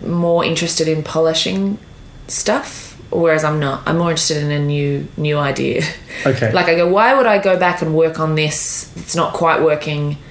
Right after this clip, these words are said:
Speaker 1: when maybe the next idea I'll have will be perfect at the first time?" So I've got a lot of stuff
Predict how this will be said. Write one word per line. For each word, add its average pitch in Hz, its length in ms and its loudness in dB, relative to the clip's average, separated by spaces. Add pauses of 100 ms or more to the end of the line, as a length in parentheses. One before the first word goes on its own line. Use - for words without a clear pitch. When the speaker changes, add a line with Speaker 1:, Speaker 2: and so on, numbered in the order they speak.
(160)
Speaker 1:
when 160 300 2
maybe 165 260 4
the 170 80 2
next 190 280 0
idea 156 280 2
I'll 143 140 2
have 147 340 0
will 151 120 -2
be 160 120 0
perfect 190 400 2
at 165 60 -10
the - 80 -14
first 165 260 0
time?" 269 440 -2 (420)
So - 120 -2
I've 175 60 0
got 185 180 4
a 180 60 4
lot 175 340 4
of 160 300 0 (720)
stuff - 600 -2